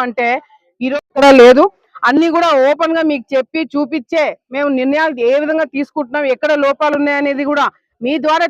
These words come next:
తెలుసుకొని మేము కరెక్ట్ చేసుకోవడానికి కూడా మీ అందరినీ కూడా తీసుకురావడం జరుగుతుంది ఏ గ్రామంకి వెళ్ళినా కూడా. So దయచేసి ఎక్కడైనా ఉన్న, ఉండేటట్టుగా వాస్తవాలు మీరు చూసి మా దృష్టికి తీసుకురండి, మేము యాక్షన్ తీసుకుంటాము. ఎక్కడైనా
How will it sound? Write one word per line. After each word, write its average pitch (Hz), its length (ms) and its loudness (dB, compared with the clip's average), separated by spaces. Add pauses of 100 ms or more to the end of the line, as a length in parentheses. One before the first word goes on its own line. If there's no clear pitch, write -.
తెలుసుకొని 302 480 -4
మేము 277 180 -4
కరెక్ట్ 262 280 -4
చేసుకోవడానికి 285 520 -4
కూడా 294 180 0 (360)
మీ 262 80 -2
అందరినీ 294 320 0
కూడా 294 240 0
తీసుకురావడం 285 560 -2
జరుగుతుంది 269 420 -2
ఏ 262 60 2
గ్రామంకి 269 460 -2
వెళ్ళినా 254 200 -2 (100)
కూడా. 247 140 -4 (400)
So 294 40 0 (120)
దయచేసి 311 540 -2 (140)
ఎక్కడైనా 330 440 0 (520)
ఉన్న, 285 200 0 (260)
ఉండేటట్టుగా 320 600 0 (160)
వాస్తవాలు 311 600 0
మీరు 269 200 -4
చూసి 294 220 -4
మా 294 200 0
దృష్టికి 262 320 -6
తీసుకురండి, 277 400 -4
మేము 285 280 -2 (100)
యాక్షన్ 269 420 -4
తీసుకుంటాము. 262 580 -4 (380)
ఎక్కడైనా 330 580 -2